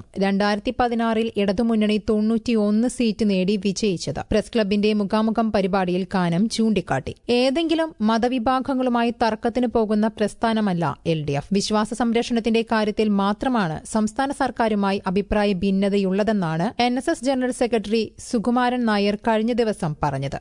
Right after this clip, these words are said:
മറ്റു ചില പ്രശ്നങ്ങളും പറഞ്ഞിട്ടുണ്ട്. സർക്കാരുമായി എന്നും സഹകരിച്ചിട്ടേയുള്ളൂ എന്നാണ് അദ്ദേഹം വ്യക്തമാക്കിയത്. ഇത് മറച്ചുവെച്ച് സർക്കാരുമായി അഭിപ്രായ വ്യത്യാസമുണ്ടെന്ന്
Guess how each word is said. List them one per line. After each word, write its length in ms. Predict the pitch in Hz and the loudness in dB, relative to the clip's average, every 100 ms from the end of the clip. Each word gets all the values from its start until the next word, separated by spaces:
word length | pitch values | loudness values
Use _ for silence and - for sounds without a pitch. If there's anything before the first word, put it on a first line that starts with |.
| - | 0
മറ്റു 300 | 254 262 339 | 0 0 0
ചില 180 | 359 339 | 2 0
പ്രശ്നങ്ങളും 560 | 302 277 277 233 226 277 | 0 -2 0 0 0 0
പറഞ്ഞിട്ടുണ്ട്. 640 | 262 240 233 220 165 143 - - - | 0 2 0 -2 -4 -6 -8 -14 -2
സർക്കാരുമായി 680 | 220 208 247 240 247 247 - | 0 0 0 0 0 -2 0
എന്നും 300 | 214 202 208 | 0 2 0
സഹകരിച്ചിട്ടേയുള്ളൂ 1080 | - 214 208 202 226 247 233 233 214 202 233 | 0 0 0 0 0 0 0 0 2 0 2
എന്നാണ് 380 | 254 214 165 143 - | 2 2 0 -2 -2
അദ്ദേഹം 340 | 175 165 185 202 | -2 0 0 0
വ്യക്തമാക്കിയത്. 720 | 185 - 175 139 - 139 - - | 0 -2 -2 -2 -4 -6 -4 -2
ഇത് 160 | 214 214 | 0 2
മറച്ചുവെച്ച് 480 | 190 202 - 247 240 220 220 - | 2 0 0 0 0 -2 -2 -2
സർക്കാരുമായി 680 | 220 208 - 233 233 226 226 196 | -2 0 0 0 2 0 0 0
അഭിപ്രായ 400 | 208 214 226 220 | -2 0 0 2
വ്യത്യാസമുണ്ടെന്ന് 840 | 208 220 214 214 214 208 202 196 | 0 0 0 2 2 2 2 2